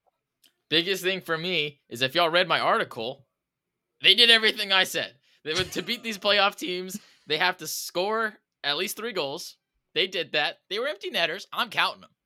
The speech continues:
'cause I counted them in my stats. And they <laughs> needed depth scoring. And they got depth scoring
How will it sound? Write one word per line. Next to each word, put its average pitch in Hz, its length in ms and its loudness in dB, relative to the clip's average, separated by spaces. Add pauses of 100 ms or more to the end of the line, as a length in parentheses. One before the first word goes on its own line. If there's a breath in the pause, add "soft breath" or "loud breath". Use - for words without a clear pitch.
'cause 127 100 -10
I 151 80 0
counted 175 300 -2
them 165 120 -12
in 165 80 -10
my 160 120 -4
stats. - 400 -18 (280 soft breath)
And - 140 -6
they - 100 -2
<laughs> - 0 -
needed 226 320 0
depth 196 200 0
scoring. 120 480 -6 (300 soft breath)
And 160 340 2 (160)
they 180 100 -4
got 180 180 -2
depth 196 180 -4
scoring 220 420 -6